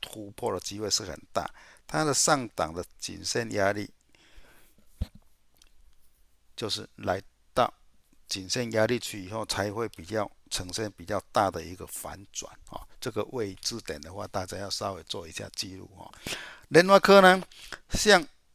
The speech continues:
以K D来讲的话，它就是在K D五十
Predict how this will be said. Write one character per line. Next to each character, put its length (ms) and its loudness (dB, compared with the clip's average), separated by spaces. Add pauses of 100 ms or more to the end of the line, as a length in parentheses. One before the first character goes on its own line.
(1700)
以 260 0
K 240 10
D 160 6
来 140 12
讲 220 4
的 120 -2
话， 320 8
它 160 4
就 180 0
是 220 0 (640)
在 160 8 (100)
K 280 4 (120)
D 280 2
五 260 -16
十 320 -2